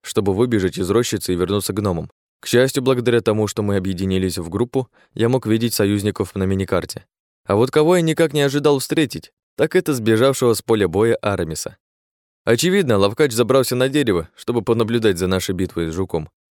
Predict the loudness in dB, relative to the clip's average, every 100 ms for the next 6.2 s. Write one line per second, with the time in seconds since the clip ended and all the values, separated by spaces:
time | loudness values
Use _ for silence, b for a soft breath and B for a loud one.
0 | _ _ _ -2 0 0 0 0 0 0
1 | 2 0 2 -2 0 2 2 2 -2 -2
2 | -2 -2 0 0 0 0 -2 -2 -6 _
3 | _ _ -6 -2 2 2 2 0 0 0
4 | 0 2 2 0 -2 -4 -2 -2 -4 _
5 | _ _ _ 0 0 4 4 4 4 6
6 | 4 0